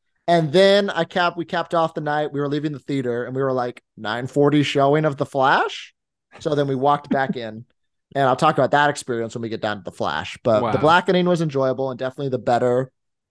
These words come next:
Speaker 1: of the movies I watched that night. Um,
Speaker 2: That's wild.
Speaker 1: I know.
Speaker 2: I love that.
Speaker 1: Pretty crazy. Um, then, uh, I checked up on, uh,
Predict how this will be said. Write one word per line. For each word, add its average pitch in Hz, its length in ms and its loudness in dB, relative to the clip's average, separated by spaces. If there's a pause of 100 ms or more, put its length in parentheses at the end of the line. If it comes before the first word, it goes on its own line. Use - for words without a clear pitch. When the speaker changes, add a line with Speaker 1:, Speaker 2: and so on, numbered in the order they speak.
Speaker 1:
of 131 140 0
the 127 60 0
movies 117 320 2
I 117 100 -2
watched 107 480 -6 (100)
that 107 200 -6
night. 98 360 -16 (340)
Um, 131 800 4 (240)
Speaker 2:
That's 139 160 -2 (180)
wild. 113 420 -2 (160)
Speaker 1:
I 139 140 2
know. 123 120 -2
Speaker 2:
I 123 80 0
love 120 200 0
that. 110 320 -8 (440)
Speaker 1:
Pretty 143 160 2
crazy. 92 280 -6 (260)
Um, 143 760 4 (800)
then, 233 340 4 (100)
uh, 233 400 6
I 190 60 2
checked 233 380 -6
up 208 400 0
on, 185 340 -2
uh, 175 540 -2